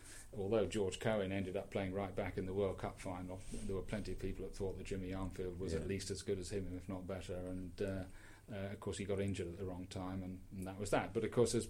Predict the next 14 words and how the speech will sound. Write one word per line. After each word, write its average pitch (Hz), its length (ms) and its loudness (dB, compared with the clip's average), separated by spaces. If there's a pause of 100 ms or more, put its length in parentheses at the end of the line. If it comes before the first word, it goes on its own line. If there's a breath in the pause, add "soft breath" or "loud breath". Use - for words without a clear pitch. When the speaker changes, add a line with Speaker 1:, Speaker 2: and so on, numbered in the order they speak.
Speaker 1:
other 104 180 2
people 95 340 -2
have 95 100 0
said, 110 280 4 (800 loud breath)
um, 95 480 -2
I 98 60 -2
mean, 101 160 2
I 90 60 0
think 123 180 6
we 98 100 4
all 120 220 12
know 92 220 2
how 104 160 2
desperately 92 760 0